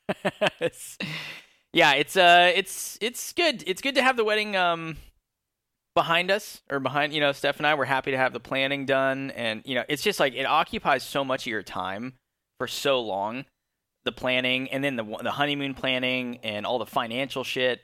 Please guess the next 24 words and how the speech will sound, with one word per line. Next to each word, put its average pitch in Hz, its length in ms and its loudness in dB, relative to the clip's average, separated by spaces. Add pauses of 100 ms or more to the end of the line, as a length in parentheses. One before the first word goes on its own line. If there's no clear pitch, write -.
And 113 160 -4
then 107 140 -2
on 113 120 -4
top 202 260 2
of 151 40 -2
that, 123 280 4
I 131 100 2
had 127 200 4
my 110 160 -2
finals 147 540 0
for 110 140 -10
school 135 600 -2 (380)
literally 160 580 2
on 127 200 0
Sunday 147 360 0
and 120 120 0
Monday. 113 420 2
After, 117 240 2
so 143 80 -4
the 135 80 0
wedding 175 240 4
was 143 100 -2
on 123 120 2
Friday. 113 520 2